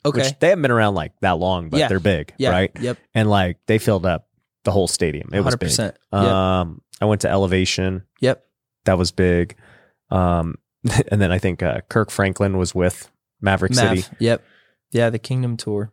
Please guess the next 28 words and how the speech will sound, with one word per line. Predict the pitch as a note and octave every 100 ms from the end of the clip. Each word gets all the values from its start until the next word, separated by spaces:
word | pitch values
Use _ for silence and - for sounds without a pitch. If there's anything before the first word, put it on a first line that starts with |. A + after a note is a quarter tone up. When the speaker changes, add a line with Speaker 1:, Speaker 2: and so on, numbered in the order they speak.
| -
Speaker 2:
Yeah. | A2 G2+ F#2 - -
How | B2+
do | D3+
those | A#2+ G#2+ G#2+
guys | G2+ E2 E2
do? | D2+ A#1 - _ _ - _ _ _ _ _ _ _ _ _
Speaker 1:
Well. | - C#3 C#3+ A2+ G2+ - - -
Speaker 2:
Yeah. | F2+ D#2+ -
Speaker 1:
Yeah. | - C3 B2 G#2+ - _ _ -
Like, | C3 C3 C#3
when | C#3
you're, | C#3+ C3+ D3+ F3 F3 - _ _
when | C3+ D3+
you're | D#3 F3 G3+
able | D3+ D3 C#3+
to | C#3+ -
start | - C3 B2+ -
selling | - B2 B2 B2 A#2
out | A2+ A2+ A#2+ - _ _ _
more | A#2+ A#2+ A#2 A#2+
than | A#2+ A#2+
three | A#2 - A2+
thousand | - G#2 A2 A2+ A2
or |
four | G2+ G#2+
thousand | G#2+ G#2 G#2 A2
seats, | G#2 - G2+ A2 - - - _ _ _ _ _ _ _ _ _ _ - - -
uh, | B2+ B2 G#2+